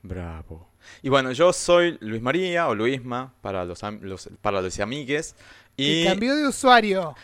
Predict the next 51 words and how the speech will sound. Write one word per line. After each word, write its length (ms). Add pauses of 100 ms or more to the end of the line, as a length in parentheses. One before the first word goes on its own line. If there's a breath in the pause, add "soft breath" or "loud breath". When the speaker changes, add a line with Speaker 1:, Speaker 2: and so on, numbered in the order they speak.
(120)
Speaker 1:
Sí, 420
me 120
cam-, 220
el 100
cam-, 240 (240)
es 120
la 100
tercera 320
vez 160
que 100
me 100
<laughs> 20
cambio 380
de 60
usuario. 500 (680 loud breath)
Yo 220
me 80
hice 140
de 100
Instagram 280 (140)
Speaker 2:
Señora, 200
Speaker 1:
en 80
Speaker 2:
cálmese. 680 (100)
Speaker 1:
Yo 140
me 60
hice 120
de 60
Instagram 380
en 80
dos 160
mil 180
once, 380
dos 100
mil 160
doce, 200
apenas 320
salió, 440
y 160 (400)
tenía 480
Luis 200
María 160
ochenta 260
y 40
seis. 180
Bueno, 160
después 240
pasé 600
a 120
Luis 180
María 320
W, 680